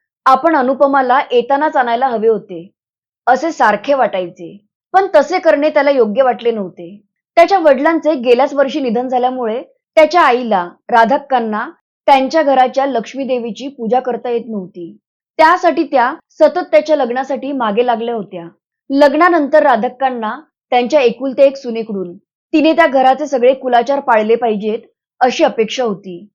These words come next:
आणि अशात जर आनंद अनुपमाला लगेच त्याच्याबरोबर घेऊन गेला असता, तर त्याच्या आईचे मन दुखावले असते.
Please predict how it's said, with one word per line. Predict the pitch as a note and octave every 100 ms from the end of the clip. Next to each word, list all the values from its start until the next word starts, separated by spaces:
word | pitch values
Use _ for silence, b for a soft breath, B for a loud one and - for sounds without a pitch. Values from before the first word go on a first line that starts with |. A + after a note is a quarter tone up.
| _
आणि | - D#4 F#4 -
अशात | B3 - D4+
जर | A#3 D4
आनंद | D4 A3+ A#3 C4 -
अनुपमाला | B3+ C4+ D4+ D4 D4 D4+
लगेच | C4 A#3 D#4
त्याच्याबरोबर | D4+ C#4 C4+ B3+ C4 C4+
घेऊन | A#3+ A#3 B3+
गेला | B3 A#3+
असता, | A#3+ A#3+ G#3+ A3+ - _ _ _ _ _
तर | E4+
त्याच्या | E4 C#4+ D#4+
आईचे | C4 A#3 B3+ D4
मन | C4 A3+ A#3+
दुखावले | G#3+ A3 G#3+ G#3
असते. | F#3+ - F3 E3+